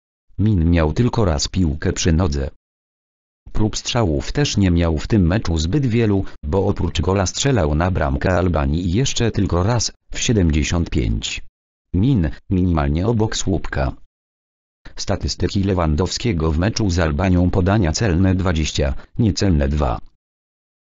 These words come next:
Strzały celne jeden, niecelne jeden. Pojedynki wygrane osiem, przegrane cztery. Pojedynki główkowe wygrane cztery, przegrane trzy. Faulował jeden, faulowany jeden.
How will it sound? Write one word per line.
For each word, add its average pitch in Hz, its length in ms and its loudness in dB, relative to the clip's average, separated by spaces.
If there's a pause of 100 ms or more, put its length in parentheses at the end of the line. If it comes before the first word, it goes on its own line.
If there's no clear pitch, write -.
(160)
Strzały 107 480 0
celne 87 400 0
jeden, 73 440 0 (200)
niecelne 82 540 0
jeden. 69 500 0 (960)
Pojedynki 82 640 2
wygrane 98 460 2
osiem, 69 480 2 (220)
przegrane 95 480 0
cztery. 78 400 0 (1000)
Pojedynki 85 640 2
główkowe 87 580 0
wygrane 95 420 0
cztery, 73 440 -2 (200)
przegrane 107 500 0
trzy. 73 300 -2 (960)
Faulował 104 580 0
jeden, 80 460 0 (200)
faulowany 87 600 0
jeden. 67 500 0